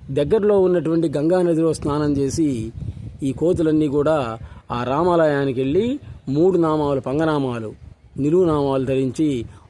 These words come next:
వరుసన కూర్చున్నాయి దీక్ష కోసం. రామనామ దీక్ష అన్నమాట, రామదీక్ష.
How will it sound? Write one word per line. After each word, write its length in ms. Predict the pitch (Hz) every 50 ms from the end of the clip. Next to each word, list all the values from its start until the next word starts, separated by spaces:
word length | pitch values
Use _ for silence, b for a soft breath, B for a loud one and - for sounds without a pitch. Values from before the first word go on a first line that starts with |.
| B -
వరుసన 420 | 156 180 165 - - - 170 185
కూర్చున్నాయి 560 | 190 156 143 135 - - 139 127 120 104 95 95 - _ - - _ - - - - - -
దీక్ష 300 | 123 147 170 160 - 160
కోసం. 480 | 120 135 127 113 - 120 107 104 104 123
రామనామ 560 | 127 127 139 143 143 147 143 139 135 131 127
దీక్ష 320 | 120 107 135 143 - - -
అన్నమాట, 340 | 117 117 120 117 113 113
రామదీక్ష. 680 | 110 120 120 127 139 139 135 120 123 117 110 - -